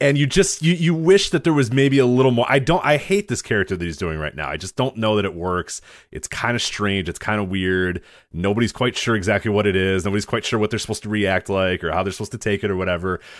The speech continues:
Um, I don't know. It, it, it, I, I'm, I'm in a weird spot with him right now because I do think that there's value there. And I do think for a company like a Ring of Honor, there's absolutely a value to using somebody like an E C three and trying to maximize,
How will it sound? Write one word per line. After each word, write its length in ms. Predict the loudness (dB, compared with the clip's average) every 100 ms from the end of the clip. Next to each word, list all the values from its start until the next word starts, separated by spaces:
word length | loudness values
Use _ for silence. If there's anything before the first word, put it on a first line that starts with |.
| -20 _ 0
Um, 320 | 2 2 0 0
I 80 |
don't 80 | 2
know. 140 | 2 2
It, 100 | 2
it, 220 | 2 0
it, 240 | 0 -2 0
I, 140 | 0 2
I'm, 240 | 0 0
I'm 180 | 0 0
in 60 | 2
a 60 |
weird 280 | 2 2 2
spot 240 | 2 2 2
with 80 |
him 140 | 0 -2
right 120 | -2
now 120 | -2
because 220 | 0 0
I 40 | 0
do 280 | 0 -2 0
think 240 | -2 -6
that 80 | -2
there's 180 | -2 0
value 320 | 0 2 2
there. 300 | 2 2 -2 -12 -20 _
And 100 | 0
I 60 | 4
do 160 | 2
think 160 | 2 0
for 120 | 0
a 40 |
company 260 | 0 2 2
like 140 | 2
a 40 | 2
Ring 160 | 0
of 120 | 0 2
Honor, 240 | 2 2
there's 180 | 0 -2 -2
absolutely 400 | -2 -2 0 0
a 20 |
value 300 | 2 2 0
to 120 | -4 -4
using 280 | -4 -4
somebody 240 | -4 -2 -2
like 100 | -2
an 60 |
E 80 | -6
C 140 | -8 -10
three 200 | -6 -6
and 100 | -4
trying 120 | -4
to 80 | -2
maximize, 500 | -2 -2 -6 -6